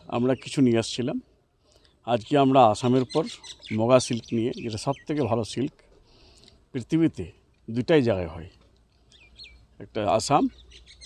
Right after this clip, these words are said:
আর একটা আমাদের রামগঞ্জ সেরিকালচার ফার্মে। অত্যন্ত এখানকার স্টাফ কম আছে,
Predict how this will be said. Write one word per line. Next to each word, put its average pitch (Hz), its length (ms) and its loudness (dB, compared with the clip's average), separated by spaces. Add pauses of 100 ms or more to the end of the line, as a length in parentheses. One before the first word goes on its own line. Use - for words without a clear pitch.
(120)
আর 107 120 -2
একটা 110 180 0
আমাদের 107 320 0 (680)
রামগঞ্জ 120 560 4
সেরিকালচার 110 760 -2 (520)
ফার্মে। 113 360 6 (1400)
অত্যন্ত 175 460 6
এখানকার 165 460 8 (680)
স্টাফ 160 320 8 (100)
কম 160 200 8
আছে, 151 280 2